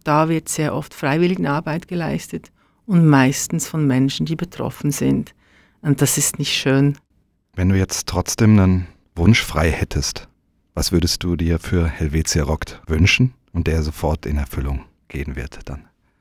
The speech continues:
Speaker 1: Ich würde gerne den Laden abschaffen, das wäre mein größter Wunsch. Das sagen viele schon immer, das ist auch unser Ziel.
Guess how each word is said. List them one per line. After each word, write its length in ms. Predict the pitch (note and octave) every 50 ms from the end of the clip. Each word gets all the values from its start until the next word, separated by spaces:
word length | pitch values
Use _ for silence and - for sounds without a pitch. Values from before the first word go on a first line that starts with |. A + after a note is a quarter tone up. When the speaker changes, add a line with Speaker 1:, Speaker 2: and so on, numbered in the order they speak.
| _ _ _ _ _ _ _ _ _ _ _ _ _ _ _ -
Speaker 1:
Ich 220 | F#3+ F3+ - -
würde 220 | D3+ C3+ C3 - -
gerne 260 | C#3 C#3 D#3+ F3 F3
den 80 | E3
Laden 360 | C#3+ C3 B2 A#2+ C#3 - F3 -
abschaffen, 640 | C#3 D#3 - - - - A3+ G#3+ G3 - - - G3
das 120 | F3+ -
wäre 100 | F#3+ F3
mein 180 | E3+ E3+ E3+ F3
größter 460 | E3+ E3 E3 F3+ F3 - - G3 F#3+
Wunsch. 260 | F#3+ F3+ F3+ F#3 F3+ E3+
Das 160 | F3+ E3+ -
sagen 300 | - D#3+ D3+ D3+ D#3+ E3
viele 200 | D#3 F3 E3+ F3
schon 180 | - F3 E3
immer, 280 | G#2 D3+ F#3 G3+ G#3+ A3
das 180 | G3 E3 - -
ist 120 | - -
auch 180 | C#3 D3+ D3+ -
unser 280 | F#3 F#3 F3+ F3+ - -
Ziel. 440 | - - F3+ F3+ F#3 G#3 A3+ G#3+